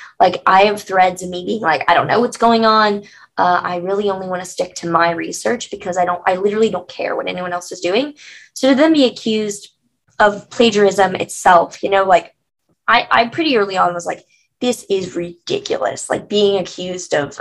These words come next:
the, the isms that literally, it wasn't even, like, a out of context. It was, like,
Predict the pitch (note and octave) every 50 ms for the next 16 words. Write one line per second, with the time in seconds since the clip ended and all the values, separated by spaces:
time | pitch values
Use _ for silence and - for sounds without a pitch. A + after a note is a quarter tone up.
0 | - - E3+ - F#3+ F3+ E3+ E3+ E3+ - F3 E3+ - G3 F#3+ F#3 F#3 F3+ E3+ D3+
1 | D3 D#3+ E3+ - - E3+ D3 - G3 G#3 G#3+ C4 C#4 C4 B3+ B3 A3+ A3 G#3 G3+
2 | G3+ G3+ - - - - G#3+ G3+ G3+ A#3 A#3+ A#3 A#3+ A#3 A3+ G#3+ G#3 G3 F#3 F3+
3 | F3 F#3 F3 F3 E3+ - - F3+ F3+ F3+ F3 - - - D#3+ E3+ F3+ G#3 G#3 G3+
4 | - - - F#3+ G3 - F3 E3+ -